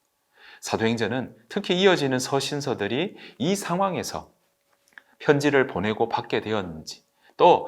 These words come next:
어떤 연유인지, 어떤 상황인지를 보여줍니다. 그래서 사도행전은 신약의 서신서들, 특별히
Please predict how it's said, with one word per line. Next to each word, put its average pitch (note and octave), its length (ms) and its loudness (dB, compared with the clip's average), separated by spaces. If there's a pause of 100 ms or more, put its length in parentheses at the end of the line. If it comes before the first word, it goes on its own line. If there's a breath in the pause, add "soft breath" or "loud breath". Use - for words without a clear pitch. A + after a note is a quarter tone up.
(140)
어떤 G3+ 480 4
연유인지, G#2 640 -2
어떤 F2 240 -10
상황인지를 D3 1000 -2
보여줍니다. - 680 -10
그래서 G#2+ 480 -6 (280 loud breath)
사도행전은 C#3+ 720 -2 (120)
신약의 G3+ 420 2
서신서들, A2+ 720 -4
특별히 D#3+ 480 -2